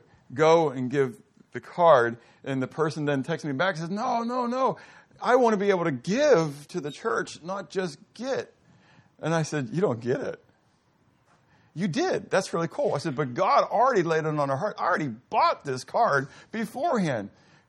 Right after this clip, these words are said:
And then God delayed me being able to, to, to, to, for this to happen so that you would see that he is able to provide even when you take the step of faith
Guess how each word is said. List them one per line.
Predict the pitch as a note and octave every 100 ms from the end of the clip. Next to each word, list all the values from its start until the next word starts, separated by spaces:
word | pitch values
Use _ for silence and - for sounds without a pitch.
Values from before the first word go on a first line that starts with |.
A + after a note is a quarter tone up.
| _ _ _ _
And | F#3+ G3+
then | G#3 F#3
God | G3+ A#3 F#3
delayed | G3+ F#3+ B3 F#4 F#3 F#3
me | G3+
being | F#3+ G3+
able | G#3 F#3+
to, | F3 E3 - C#3
to, | D#3+ - -
to, | E3 - - - - _ _
to, | D#3 C#3+ - _ _ _ -
for | F3+
this | F#3+ F#3+
to | E3+
happen | G#3+ C#4+ D#3+ D3+ -
so | - B3
that | A#3
you | A3+ D4 D#4+
would | C4
see | - - G4 E4
that | A#3
he | F#3+ C4+ D#4+
is | A3+ -
able | B3 D#4 A#3+ G#3
to | E3 D3+ F3 F#3 - _ _ _ _ _ _ _ _
provide | A3+ A3 F3 B3 B3+ A3 G3
even | A#3 C#4 C#4+ C4
when | G#3
you | F3 D#3
take | - G#3+ A#3+ -
the | E3+
step | - F#3+ D#3+
of | D#3+
faith | - F3+ B2 C3+